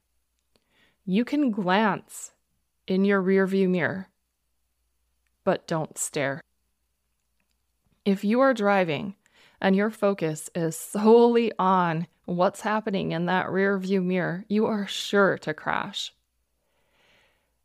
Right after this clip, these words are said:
As you're moving through life, if your focus is on your past and the attachment to it being different than it was somehow, how are you going to move forward with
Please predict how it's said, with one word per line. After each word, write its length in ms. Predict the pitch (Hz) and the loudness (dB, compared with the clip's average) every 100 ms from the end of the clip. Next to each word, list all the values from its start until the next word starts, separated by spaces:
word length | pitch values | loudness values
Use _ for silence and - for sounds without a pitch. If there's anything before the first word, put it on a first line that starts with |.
| - | 0
As 240 | 214 233 | 2 2
you're 160 | 277 240 | 2 4
moving 400 | 226 254 240 208 | 4 4 4 2
through 240 | 202 190 | 0 0
life, 520 | 190 185 165 196 _ _ _ _ _ _ _ _ - | 2 2 0 -8 _ _ _ _ _ _ _ _ 0
if 160 | 202 196 | 0 4
your 160 | 262 | 2
focus 560 | 262 214 226 254 277 262 | 2 4 4 4 0 0
is 140 | 185 | 0
on 200 | 175 175 | 2 2
your 180 | 185 185 | 2 0
past 720 | 185 156 170 262 - - - _ _ _ _ _ _ _ - | 0 0 0 -2 -10 -18 -20 _ _ _ _ _ _ _ -6
and 140 | 180 | -2
the 100 | 185 | 0
attachment 760 | 180 - 190 - - 208 202 - - | -2 -4 -6 -6 -4 -4 -4 -8 -12
to 560 | - 202 208 208 208 - - | -6 0 2 2 0 -4 0
it 400 | 202 - 175 165 | 0 0 -8 -2
being 540 | 190 214 220 208 185 | 2 4 4 2 0
different 480 | 180 175 208 208 - | -2 -2 -2 -2 -2
than 140 | 170 | -4
it 180 | 156 - | -4 -6
was 580 | 160 165 190 226 233 - - | -2 2 2 2 -4 -14 -20
somehow, 800 | - 190 220 233 233 220 262 247 _ _ _ _ _ _ _ _ _ _ _ | -4 -2 -2 -2 0 0 -2 -8 _ _ _ _ _ _ _ _ _ _ _
how 460 | - 202 220 247 | -4 2 4 4
are 160 | 254 190 | 4 2
you 140 | 170 | 0
going 260 | 165 175 196 | 0 0 0
to 120 | 190 | 0
move 340 | 175 170 190 196 | -2 0 2 0
forward 580 | - 185 160 151 147 - | -2 0 0 0 -2 0
with 160 | 190 | 0